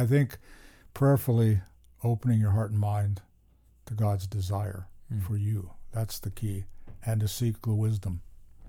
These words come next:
Speaker 1: of other people.
Speaker 2: Yeah. Yeah. Uh, we believe in the plurality of elders, right? We've, we've kind of hinted at that all along today, that, that, you know, we're not an episcopal or
Speaker 1: Mm-hmm.
Speaker 2: episcopacy, right, where it's bishop-led,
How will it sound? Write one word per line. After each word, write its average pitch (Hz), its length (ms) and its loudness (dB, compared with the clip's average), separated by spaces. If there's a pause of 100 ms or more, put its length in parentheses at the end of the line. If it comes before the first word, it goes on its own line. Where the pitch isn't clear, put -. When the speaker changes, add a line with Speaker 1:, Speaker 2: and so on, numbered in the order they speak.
(160)
Speaker 1:
of 104 100 -2
other 98 160 -2
people. - 380 -10 (460)
Speaker 2:
Yeah. 107 240 0 (720)
Yeah. 98 260 -4 (100)
Uh, 104 280 -2 (220)
we 123 160 -2
believe 120 200 2
in 117 60 2
the 110 60 2
plurality 110 640 0
of 104 80 -2
elders, 113 540 -4 (280)
right? 107 260 -2
We've, 113 240 -2
we've 117 140 -2
kind 135 160 2
of 107 60 2
hinted 135 320 2
at 117 100 2
that 110 160 0
all 104 240 0
along 104 380 0
today, 95 440 -2
that, 95 260 -4
that, 95 180 -4 (680)
you 110 100 -2
know, 101 100 4
we're 101 120 4
not 104 320 4
an 104 140 2
episcopal 104 1160 -2 (140)
or 110 80 -2
Speaker 1:
Mm-hmm. 98 200 0
Speaker 2:
episcopacy, 131 840 0 (120)
right, 120 340 -2
where 110 220 -2
it's 101 220 -6
bishop-led, 135 880 -2